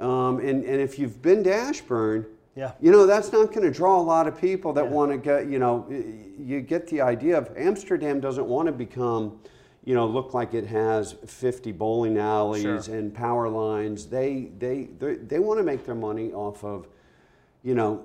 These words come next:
Speaker 1: tourism
Speaker 2: Yeah.
Speaker 1: and, and that kind of thing, as well as data centers.
Speaker 2: Yeah,
Speaker 1: So they,
Speaker 2: sure.
Speaker 1: so I, thirty percent of the data centers in Europe are in Amsterdam, and I,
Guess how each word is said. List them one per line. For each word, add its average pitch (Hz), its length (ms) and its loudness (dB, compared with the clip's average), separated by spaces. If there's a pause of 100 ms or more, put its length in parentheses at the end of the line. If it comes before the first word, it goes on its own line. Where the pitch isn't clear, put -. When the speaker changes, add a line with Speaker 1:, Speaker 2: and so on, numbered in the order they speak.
(160)
Speaker 1:
tourism 139 760 0
Speaker 2:
Yeah. 117 120 0
Speaker 1:
and, 113 160 -2
and 123 280 -2
that 156 220 -2
kind 165 180 0
of 135 100 -2
thing, 180 440 0
as 135 220 -4
well 220 320 0
as 147 200 0
data 98 340 -8
centers. 85 360 -10
Speaker 2:
Yeah, 123 80 -6
Speaker 1:
So 127 60 -2
they, 139 240 -2
Speaker 2:
sure. - 20 -8 (400)
Speaker 1:
so 151 320 0 (680)
I, 117 200 -4 (260)
thirty 180 320 0
percent 151 400 -4
of 131 80 -2
the 117 100 -4
data 117 300 -2
centers 117 380 -4
in 113 100 -4
Europe 120 360 -4
are 101 140 -2
in 127 160 2
Amsterdam, 104 760 -4
and 107 100 -2
I, 127 220 0